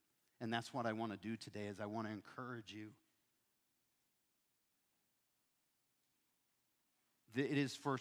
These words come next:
those who believe and call Jesus their Lord and Savior. And the psalmist has described God with six different names in the first two verses.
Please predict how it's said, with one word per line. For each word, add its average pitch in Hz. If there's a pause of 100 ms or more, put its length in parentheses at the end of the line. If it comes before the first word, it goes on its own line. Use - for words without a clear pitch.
(180)
those 165 (180)
who 135
believe 123
and 113
call 120 (680)
Jesus 104
their 107
Lord 110
and 110
Savior. 104 (1400)
And 131
the 131
psalmist 151
has 135 (540)
described 151
God 139
with 123
six - (100)
different 139
names 120
in 113
the 117
first -
two 107
verses. 107